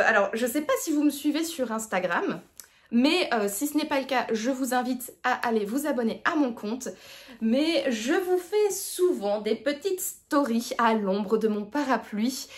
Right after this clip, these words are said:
et je me plains très souvent de la météo ici au Luxembourg qui est plus qu'horrible ces derniers temps. Il fait froid, il fait gris, il pleut, vous le voyez, <laughs> le ciel est rempli de nuages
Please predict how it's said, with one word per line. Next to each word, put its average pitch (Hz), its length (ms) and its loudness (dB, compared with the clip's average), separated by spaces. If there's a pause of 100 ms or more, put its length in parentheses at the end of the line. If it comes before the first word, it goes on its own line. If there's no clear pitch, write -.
(120)
et 359 220 6
je 320 140 2
me 302 160 0
plains 320 260 2
très 262 160 4
souvent 240 360 0
de 202 100 -2
la 180 120 2
météo 277 600 2
ici 269 280 0
au 254 60 4
Luxembourg 240 680 0
qui 247 240 -2
est 254 80 4
plus - 420 0
qu'horrible 214 680 -2
ces 190 140 -6
derniers 262 460 0
temps. 180 380 -4 (300)
Il 220 140 0
fait 190 140 -6
froid, 320 400 0 (180)
il 214 140 -4
fait - 180 -10
gris, 294 440 4
il 190 200 -2
pleut, 294 280 2
vous 220 180 -4
le 233 60 -2
voyez, 247 420 2 (200)
<laughs> 240 140 -4
le 196 180 -2
ciel - 360 -6
est 175 100 -10
rempli 160 240 -10
de 180 60 -6
nuages 302 360 4